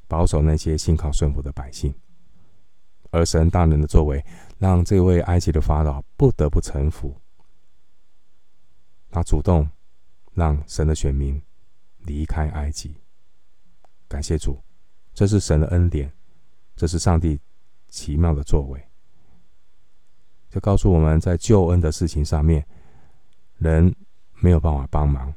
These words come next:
因为人常常是越帮越忙，人常常只，只是阻挡上帝啊。所以我们需要做的呢，就是凭着信心，信靠顺服，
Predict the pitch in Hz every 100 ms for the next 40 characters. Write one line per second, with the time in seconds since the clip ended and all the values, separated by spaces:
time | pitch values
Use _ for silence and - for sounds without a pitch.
0 | - - 90 92 85 78 78 80 80 76
1 | 76 80 87 76 76 78 78 69 67 69
2 | - - - - - - - - - -
3 | - - 82 92 98 92 90 85 85 92
4 | 73 73 - - 78 - 92 - - 90
5 | - 71 71 87 73 71 73 - - -
6 | - - - - - - - - - 73
7 | 71 76 - - - - - - - -
8 | - - - - - - - - 90 87
9 | 80 87 101 92 87 92 80 76 71 71
10 | - - - - - - - - - 87
11 | 82 - 78 80 80 90 80 82 78 95
12 | - - - - - - - - - -
13 | 95 85 82 - 82 76 71